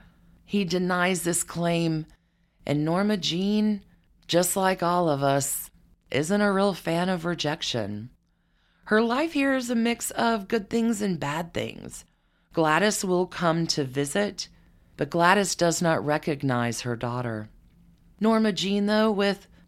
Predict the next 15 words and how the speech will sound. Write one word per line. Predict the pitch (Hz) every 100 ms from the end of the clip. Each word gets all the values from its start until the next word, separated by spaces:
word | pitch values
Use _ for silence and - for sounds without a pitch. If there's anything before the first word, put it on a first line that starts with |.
| _
surprise | - 190 - 196 220 233
cans | - 170 185 196 208 190
and | 151
a |
dog | 127 160 160 170
named | 165 180 175 156
Muggsy, | 180 139 131 139 170 - _ _ _ _
is | - 226 262
looking | 254 208 214 254 233
at | 196
the | - 180
future | 160 160 165 180 180
ahead | 170 165 196
of | 330 131
her. | - - - -